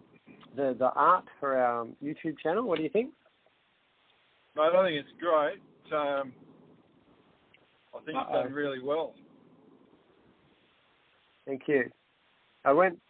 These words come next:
Speaker 1: uh, onto Fiverr dot com.
Speaker 2: Yeah.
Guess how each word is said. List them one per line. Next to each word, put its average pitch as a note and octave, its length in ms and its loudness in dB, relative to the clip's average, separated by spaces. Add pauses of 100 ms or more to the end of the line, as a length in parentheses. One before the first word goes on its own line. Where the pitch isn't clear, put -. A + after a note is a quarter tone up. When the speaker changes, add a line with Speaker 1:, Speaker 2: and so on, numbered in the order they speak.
(140)
Speaker 1:
uh, C3+ 680 2 (120)
onto C#3+ 360 -4 (200)
Fiverr C#3 560 2 (920)
dot B2+ 260 -6
com. D3+ 280 -10 (840)
Speaker 2:
Yeah. C3 200 -6